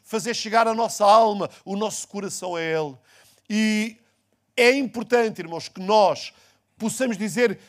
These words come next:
"Deus abençoa-me, porque o desejo de Deus é abençoar-nos." Amém? Ele quer abençoar-nos. Precisamos de saber que para que o novo ano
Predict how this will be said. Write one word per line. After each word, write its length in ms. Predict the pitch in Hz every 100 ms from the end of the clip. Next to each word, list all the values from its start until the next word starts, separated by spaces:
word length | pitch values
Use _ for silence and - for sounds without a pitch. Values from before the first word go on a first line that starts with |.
| _ _
"Deus 580 | 135 131 247 285 269 - _
abençoa-me, 880 | 262 254 233 220 - - 254 254 226 214 _ _
porque 520 | - 302 320 262 226 247
o 80 |
desejo 960 | 226 185 214 139 127 202 320 359 240 202
de 140 | 175
Deus 560 | 143 160 127 98 - - _ -
é 140 | 147
abençoar-nos." 960 | 123 120 - 104 98 87 90 78 - - _ _ _ _ _ 135
Amém? 460 | 175 220 240 240 208 _
Ele 280 | 233 254 262
quer 580 | - 226 247 269 262 220 _ -
abençoar-nos. 1160 | 175 175 156 - 131 120 110 101 98 - - _ _ _ _ _ _
Precisamos 500 | - 196 196 214 -
de 80 | -
saber 480 | 196 180 180 170 131 107 - - - _ _
que 40 |
para 180 | - 180
que 160 | 165 185
o 80 | 175
novo 460 | 185 269 196 214
ano 420 | 196 170 120 95